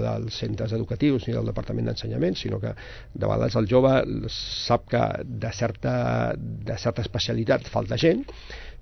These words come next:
però en canvi, mm, li ve de gust estudiar una altra cosa, eh? Que a lo millor, mm, la demanda per part de les empreses és baixa. Home, i l'altre factor és que a vegades també és veritat, i aquí faig una certa crítica, doncs, al, a algun empresariat,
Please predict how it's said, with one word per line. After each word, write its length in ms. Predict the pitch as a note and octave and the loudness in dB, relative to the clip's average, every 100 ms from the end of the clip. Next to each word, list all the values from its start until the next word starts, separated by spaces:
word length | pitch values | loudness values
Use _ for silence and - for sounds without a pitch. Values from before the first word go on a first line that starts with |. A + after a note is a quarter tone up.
| - | -2
però 140 | A#2 | 0
en 40 | |
canvi, 360 | G2 A2+ B2 D3 | 2 2 4 4
mm, 720 | - C3 F2+ D#2+ G2 G#2+ G2 | 2 -4 -6 -6 -6 -6 -4
li 120 | G#2+ G#2+ | -4 0
ve 100 | B2 | 4
de 40 | B2+ | 4
gust 160 | B2 | 4
estudiar 300 | G2+ B2 A2+ | 2 0 0
una 60 | - | -2
altra 140 | - | -2
cosa, 240 | - C#3 - - - - - | 2 2 2 -8 -12 -10 -6
eh? 160 | - C3+ | 0 0
Que 100 | - | 0
a 40 | |
lo 100 | - | 0
millor, 640 | G#2+ G1+ A1 A#2 B1 - A#2 | 0 2 4 6 6 4 0
mm, 480 | A#2 A2+ G#2+ - | -4 -2 -2 -2
la 140 | A#2 G2 | -4 -4
demanda 340 | G2+ G#2+ G#2+ | -2 -2 0
per 140 | G#2 G#2+ | -2 -2
part 160 | A#2+ | 0
de 60 | A#2+ | 0
les 100 | A2+ | -2
empreses 340 | A2 A2+ G#2+ | 0 0 0
és 40 | - | -4
baixa. 260 | - - - - - - - | -6 -8 -10 -10 -10 -10 2
Home, 160 | D3 - - | 4 4 4
i 120 | C#3 | 8
l'altre 320 | D3 F#3 G3+ | 8 8 6
factor 500 | - - - D3 G#3+ - - - | 4 4 8 8 6 -2 -10 -8
és 140 | - | -4
que 80 | - | 4
a 40 | |
vegades 260 | A2+ A#2+ C#3 | 6 6 6
també 380 | B2+ A#2+ C3 D#3 | 4 6 8 6
és 100 | A#2+ | 6
veritat, 420 | G#2 G#2 C3 - | 2 6 4 4
i 60 | - | -2
aquí 220 | - - | -2 -4
faig 200 | A2+ - | -2 0
una 140 | G#2+ | 0
certa 320 | - A#2 - G#2 | 0 -2 -2 0
crítica, 400 | B2 A2 G#2+ A2 | 2 2 2 0
doncs, 200 | A2 G#2 | 0 -2
al, 340 | G#2+ G#2 G2+ | 0 0 -2
a 420 | - - - - | -4 -6 -6 -6
algun 300 | G#2 G#2+ A2 | -4 0 0
empresariat, 640 | A2 A2 A2 A#2+ C3 C3+ | 2 2 4 6 6 4